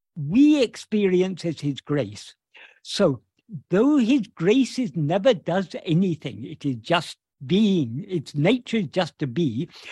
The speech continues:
but by the, as, as Bhagavan says in the fifteenth paragraph of Nana,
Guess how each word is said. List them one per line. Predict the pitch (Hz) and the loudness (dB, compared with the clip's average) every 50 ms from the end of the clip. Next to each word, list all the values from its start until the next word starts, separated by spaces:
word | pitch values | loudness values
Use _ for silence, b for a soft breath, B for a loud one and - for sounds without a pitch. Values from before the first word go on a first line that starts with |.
| B B B - | B B B -6
but | 208 208 202 165 | -6 -6 -2 -2
by | 202 208 | -2 0
the, | 214 190 220 202 175 190 208 B B B B B _ _ _ _ _ _ 196 190 | 0 0 0 0 0 -2 -2 B B B B B _ _ _ _ _ _ -20 -8
as, | 185 175 160 165 156 - 135 160 208 208 | -4 -2 -2 -2 -2 -6 -12 -12 -6 -2
as | 202 170 151 | -2 0 -2
Bhagavan | - - 165 165 208 233 214 233 220 196 | 0 0 2 2 2 4 4 4 4 4
says | - - 214 202 - | 2 2 0 0 2
in | 202 190 175 | 0 2 2
the | 170 160 | 2 0
fifteenth | - - 262 269 - _ - 294 262 226 - - | 0 -2 -4 -4 -2 _ 2 2 2 2 -2 -4
paragraph | - 208 202 185 - 196 190 175 160 - - | -2 -2 -2 -2 0 0 0 0 0 0 -2
of | 165 135 | -6 -4
Nana, | 139 151 151 151 147 139 135 131 117 110 127 180 175 | -2 -2 -2 0 0 0 0 -2 -2 -2 -2 -2 -4